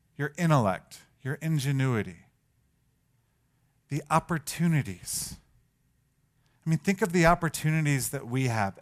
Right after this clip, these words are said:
every single one of us. Most people throughout history would have killed to have half the opportunity we have. Now, it's right that we step into it and we work hard.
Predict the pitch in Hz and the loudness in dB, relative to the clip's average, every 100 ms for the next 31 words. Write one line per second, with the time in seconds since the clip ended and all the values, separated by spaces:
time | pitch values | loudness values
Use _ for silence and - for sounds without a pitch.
0 | - 180 190 - 175 151 127 113 95 85 | -8 -2 0 0 0 2 2 2 0 -6
1 | - - - - _ _ _ _ _ _ | -8 -8 -10 -16 _ _ _ _ _ _
2 | _ _ _ _ _ _ _ 165 170 - | _ _ _ _ _ _ _ -2 0 2
3 | 185 175 - 165 135 - 147 - - 131 | 0 0 2 2 2 0 -2 -2 -2 -2
4 | 117 113 107 - - 147 117 113 110 110 | 0 -2 -4 -6 -4 -2 -2 -4 -4 -6
5 | - 139 131 131 113 107 113 117 104 101 | -4 -6 -4 -4 -4 -4 -8 -8 -6 -6
6 | 101 92 85 92 82 - _ _ _ _ | -6 -8 -10 -12 -14 -18 _ _ _ _
7 | _ _ _ _ _ _ _ _ _ _ | _ _ _ _ _ _ _ _ _ _
8 | 165 - 170 - 175 214 196 147 143 - | 0 2 -2 2 6 4 2 -2 0 2
9 | 156 139 156 156 139 139 123 127 131 123 | 2 2 0 -2 0 2 2 2 0 0
10 | 127 120 - 107 135 185 | -4 -6 -4 0 2 0